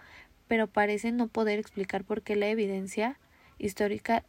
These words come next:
descubierta argu-, argumenta en contra de su af-, afirmación. Gran parte de lo anterior se considera mitología desde la década de mil novecientos veinte hasta mediados de la década de mil novecientos sesenta, cuando la evidencia arqueológica comenzó a surgir para corroborar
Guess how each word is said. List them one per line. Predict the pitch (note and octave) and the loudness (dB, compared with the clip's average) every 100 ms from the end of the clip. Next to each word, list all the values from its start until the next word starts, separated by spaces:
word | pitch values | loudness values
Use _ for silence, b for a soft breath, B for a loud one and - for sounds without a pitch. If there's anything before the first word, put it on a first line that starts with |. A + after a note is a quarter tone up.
| - | -4
descubierta | G#3 G#3 - G#3 G#3 A3 G#3+ A3 A#3 | 0 0 0 -2 2 0 2 2 2
argu-, | A3 G#3+ - | 0 -4 -2
argumenta | G3+ G3+ G3 G3+ G3+ A3 | 0 0 -2 -4 0 0
en | G#3+ G3 | 0 -4
contra | G3 F#3+ G3 | -6 0 0
de | F#3+ | 0
su | F#3 | -4
af-, | F#3 - - | -8 -8 -2
afirmación. | F#3+ - G3 F#3+ - F#3+ F#3 _ B B B B - | -2 0 -2 -2 -4 -6 -8 _ B B B B -2
Gran | A#3 C4 C#4+ | 2 4 4
parte | C4 B3+ D4 | 2 2 2
de | C#4+ | 4
lo | B3 | 2
anterior | G3 G3 G3+ A3 D4 | 0 -2 0 0 -2
se | - A#3 | -4 -4
considera | G#3+ G3 G#3+ G#3 G#3+ | -2 -4 -2 -2 0
mitología | A#3+ A3+ G3+ G3 - A3 A3+ A#3 | -2 -2 -2 -2 -2 0 0 0
desde | G#3+ G3 G3 | -2 0 -2
la | G3 | -2
década | G3+ G3 G#3+ G#3+ A#3 | -4 -2 0 0 0
de | A#3 G3+ | -2 -4
mil | G#3 A#3 | -2 0
novecientos | A#3 G3+ G3 G#3+ G#3 | 0 -2 -4 -4 -2
veinte | G#3 G#3 A3+ | -4 -4 -4
hasta | - G3 G3 | -4 -8 -6
mediados | F#3+ G3 G3+ G#3 | -4 -4 -2 -2
de | G#3+ | -2
la | G3+ | -2
década | F#3 F#3 F#3+ G3+ | -4 -4 -2 -2
de | G3 | -2
mil | F#3 G3 | -2 -2
novecientos | G3 F#3+ F#3 F#3+ | -4 -4 -6 -6
sesenta, | - G3+ B3+ B3+ G3+ - B B B B | -6 -2 -2 -2 -6 -10 B B B B
cuando | - G#3 G3+ | 0 0 2
la | G3+ | 4
evidencia | G3+ G3 G3+ G3+ A3 | 4 2 2 0 -2
arqueológica | A3+ G#3+ G3+ F#3+ G#3 G#3 A#3+ - | -2 -2 -2 -4 -6 -4 -6 -2
comenzó | A3 G3+ G3 F#3+ G3+ | -4 -2 -4 -2 -4
a | |
surgir | G3+ A#3 - G#3+ G#3 | -2 -4 -2 -4 -2
para | A3 A3 G#3 | 2 2 2
corroborar | - F#3+ F#3+ F#3+ G3 | -2 -2 -2 0 0